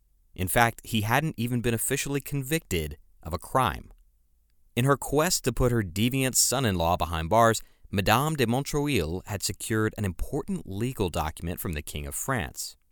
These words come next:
It was called a lettre de cachet, which is just French for sealed letter. Well, a lettre de cachet allowed you to imprison someone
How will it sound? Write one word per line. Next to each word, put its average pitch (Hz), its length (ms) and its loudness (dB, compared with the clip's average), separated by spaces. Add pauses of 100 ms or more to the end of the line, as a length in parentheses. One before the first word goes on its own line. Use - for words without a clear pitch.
(240)
It 123 80 4
was 120 120 2
called 139 440 2
a 101 120 0
lettre 135 500 -2
de 104 240 -2
cachet, 90 760 -4 (340)
which 98 180 -4
is - 80 0
just 101 200 0
French 101 280 0
for 80 220 -6
sealed 90 520 -2
letter. 85 460 -2 (420)
Well, 120 200 4
a 113 100 0
lettre 135 460 -2
de 107 220 -2
cachet 98 760 -2 (280)
allowed 120 380 -2
you 135 80 -2
to - 160 -2
imprison 120 420 -2
someone 90 460 0